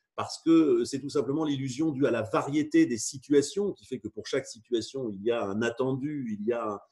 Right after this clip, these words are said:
une règle précise, mais en réalité, ce,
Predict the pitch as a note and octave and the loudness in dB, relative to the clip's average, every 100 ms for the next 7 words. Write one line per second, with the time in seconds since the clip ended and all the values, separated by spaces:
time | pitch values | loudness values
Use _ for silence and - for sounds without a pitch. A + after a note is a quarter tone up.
0 | _ - G#2+ A2 C#3 A#2 A2 - B2 - | _ -8 -4 0 2 2 2 0 -2 -2
1 | G#3 C#3+ C#3 C#3 F3 D3 D#3 D3+ C#3+ C#3 | -2 2 2 2 0 4 4 4 0 0
2 | F3+ G3 - | 2 2 -2